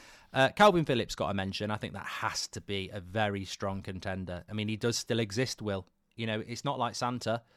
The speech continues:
or the Tooth Fairy. Calvin Phillips is not a myth. He started for England this week. Um, they spent a lot of money on him. He never plays. Rodri's injured,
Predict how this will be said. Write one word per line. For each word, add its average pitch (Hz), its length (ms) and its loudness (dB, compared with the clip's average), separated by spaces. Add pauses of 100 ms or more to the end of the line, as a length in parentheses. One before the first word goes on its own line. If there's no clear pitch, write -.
(320)
or 113 320 4
the 113 100 -10
Tooth 127 260 0
Fairy. 104 340 2
Calvin 135 380 0
Phillips 135 400 0 (100)
is 135 220 0
not 131 280 0
a 127 60 2
myth. 123 400 0
He 120 140 -4
started 131 400 0
for 135 140 -4
England 135 320 0
this 127 160 -2
week. 131 320 0 (420)
Um, 120 440 6 (560)
they 123 120 -4
spent 123 260 -2
a 113 80 0
lot 131 320 4
of 175 60 2
money 127 240 2
on 98 140 0
him. 98 240 -2 (240)
He 107 160 -4
never 113 280 0
plays. 92 640 -4 (220)
Rodri's 123 400 2
injured, 110 500 0